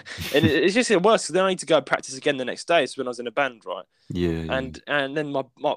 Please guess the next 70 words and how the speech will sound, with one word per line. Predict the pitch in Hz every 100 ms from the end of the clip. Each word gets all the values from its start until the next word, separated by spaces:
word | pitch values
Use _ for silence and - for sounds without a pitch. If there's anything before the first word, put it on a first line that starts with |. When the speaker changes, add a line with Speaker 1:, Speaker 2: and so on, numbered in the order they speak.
| -
Speaker 1:
I | 131
can't, | - 160 135
I'm | 147
like, | 135 -
"Guys, | 160 120 107 - -
I | 135
don't | 151 151
know |
if | 160
I | 147
can | 127
play." | - 101 143 214 -
Like, | 165 - -
I'm | 185
just, | 180 -
su-, | - -
it's | 160 165 180
in | 147
pain. | 175 196 110 101
So | -
I | 147
had | 180
to | 175
get | -
Speaker 2:
Mm. |
Speaker 1:
special | 135 147 143
things | 160 139
in | 139
my | 120
finger. | 165 151
I | 131
had | -
to |
wrap | 131 -
my | 123
finger | 151 127 113
up | -
in, |
like, | 117 -
a |
plaster | 135 135 131 - 104 _ _ _ _
and | 120
then | 156 156
try. | - 120 107
And | 110
it's, | - -
it's | - -
not | 151 127
as |
great | - 135 139
'cause | 151
I | 131
can't | 139 -
feel | 135
the | 127
vibrations | 123 123 135 135 - 127
and | 120
it's | 101
kind | - 120
of | 101 - - - - _
weird. | 120 139 135 135 - - - -
Uh, | 147
but | 160
now | 196 202 165
I |
think | 165 156
my | 156
fingers | 156 147 139 127
have | 120
just | 135 -